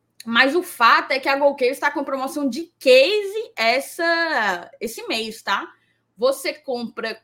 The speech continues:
quatro e paga só por duas dela. É isso mesmo, você compra quatro, paga só por duas. Saulo, tu tá com a tua que tu ganhou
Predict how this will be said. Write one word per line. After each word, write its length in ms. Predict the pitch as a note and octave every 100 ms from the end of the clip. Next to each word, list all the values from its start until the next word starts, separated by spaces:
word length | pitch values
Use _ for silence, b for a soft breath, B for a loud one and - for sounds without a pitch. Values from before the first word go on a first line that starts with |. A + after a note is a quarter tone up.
| -
quatro 360 | A3+ C4 -
e 60 | F#4
paga 300 | - D4+ E4
só 180 | E4 D#4+
por 300 | E4 F4 C4
duas 580 | F#3 B3+ E4 A4+ G#4 A#3+
dela. 560 | G3 G3+ F#3 F3 D#3+ _
É 120 | F3
isso 200 | F#3 - B4+
mesmo, 160 | F#3
você 120 | - F#3
compra 460 | G3+ G3 B3 C#4 _
quatro, 560 | A#3+ G#3 A3 C4 C#4+
paga 280 | - B3 A#3
só 200 | G#3+ A#3+
por 320 | A#3 E4 D4+
duas. 180 | A#3 C4+
Saulo, 240 | D4+ E4+ G#4
tu 120 | G4
tá 140 | D4+
com 140 | C#4+ C#4+
a 60 |
tua 260 | C#4 B3+ A#3+
que 80 | -
tu 100 | G#3+
ganhou 460 | G3 F3+ F#3+ E4